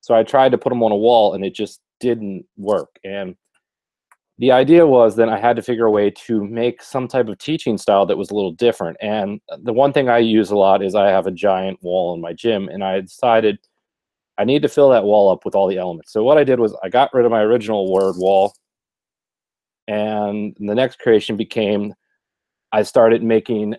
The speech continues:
the periodic, uh, table version two. And this is what I'm using this year as I teach. And what I did was I, uh, took the different elements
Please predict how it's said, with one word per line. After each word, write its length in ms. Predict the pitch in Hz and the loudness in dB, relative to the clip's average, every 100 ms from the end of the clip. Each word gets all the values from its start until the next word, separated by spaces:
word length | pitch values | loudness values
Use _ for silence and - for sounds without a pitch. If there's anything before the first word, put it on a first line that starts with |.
| - | -10
the 360 | 110 107 101 - | -6 -6 -8 -8
periodic, 480 | - 143 135 117 107 87 _ _ | 0 4 4 4 0 -8 _ _
uh, 200 | 110 101 | -4 -2
table 600 | 98 123 113 110 107 95 - _ _ - | -2 -2 0 0 -2 -6 -18 _ _ -2
version 320 | 120 101 104 | 0 0 -6
two. 220 | - 104 87 - | -4 -4 -6 -10
And 240 | 110 101 | -8 -4
this 160 | 117 120 | -6 -4
is 200 | 131 113 | -6 -2
what 180 | 110 110 | 0 0
I'm 120 | 101 | 0
using 320 | 101 101 98 | -6 -6 -6
this 200 | 110 - | -6 -4
year 260 | 117 104 95 | 0 0 0
as 160 | 92 | 0
I 80 | 98 | -2
teach. 320 | - 104 - _ _ _ _ _ _ - | -4 -4 -6 _ _ _ _ _ _ -4
And 120 | 123 | 2
what 100 | 156 | 4
I 60 | |
did 120 | 160 147 | 4 6
was 220 | 127 - | 4 2
I, 140 | 110 107 | 0 2
uh, 200 | 104 101 - _ _ _ _ _ | 2 0 -4 _ _ _ _ _
took 260 | - 160 - | -2 -2 -2
the 100 | 143 | -2
different 420 | 131 - 120 117 | -2 -2 -6 -4
elements 520 | 120 117 113 113 117 | -2 -2 -2 -4 -8